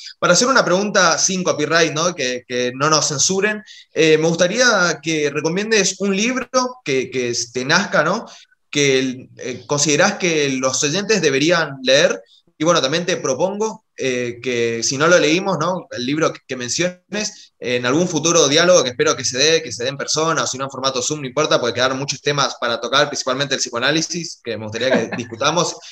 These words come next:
Speaker 1: y otros
Speaker 2: Claro.
Speaker 1: libros tuyos también que, que quedaron afuera de, de la charla, me gustaría que, que toquemos. Eh, bueno, me, me gustaría que, que recomiendes un libro y nosotros te prometemos que para el próximo diálogo lo vamos a leer y vamos a hablar sobre ese libro. ¿Qué libro,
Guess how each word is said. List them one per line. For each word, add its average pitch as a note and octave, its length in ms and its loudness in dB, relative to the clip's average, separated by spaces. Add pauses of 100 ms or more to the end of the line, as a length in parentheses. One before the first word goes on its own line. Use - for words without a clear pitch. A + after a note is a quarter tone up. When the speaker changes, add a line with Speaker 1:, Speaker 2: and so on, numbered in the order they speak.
(120)
Speaker 1:
y C#3+ 60 4
otros E3 160 4
Speaker 2:
Claro. - 100 4
Speaker 1:
libros D3+ 240 4
tuyos F3+ 240 2
también D3+ 320 0
que, C3+ 240 -4
que B2 80 -18
quedaron C#3 340 2
afuera D3 300 2
de, A#2+ 240 4
de A#2 100 -6
la A#2+ 120 -2
charla, D#3+ 240 -2
me B2+ 60 -8
gustaría B2+ 280 -4
que, B2+ 140 -6
que B2 100 -12
toquemos. D#3 460 -4 (500)
Eh, B2 880 0
bueno, F3+ 240 4
me, E3+ 160 4
me F3 80 0
gustaría F#3+ 320 2
que, D#3+ 340 0
que D#3 80 -2
recomiendes F3 460 -2
un F3+ 100 -2
libro G#3+ 240 0
y G3+ 40 0
nosotros F3 480 2
te D#3+ 100 0
prometemos D3+ 500 0
que D3+ 160 -2
para C3 200 2
el B2 80 0
próximo D3 320 0
diálogo D#3 560 4
lo B2+ 180 -4
vamos C#3+ 300 0
a C3 60 4
leer D#3 420 4
y B2+ 80 -4
vamos B2 340 -2
a B2+ 60 -4
hablar B2+ 280 2
sobre B2 280 -2
ese - 320 -8
libro. A2+ 380 -6
¿Qué G#3 100 2
libro, D3+ 600 4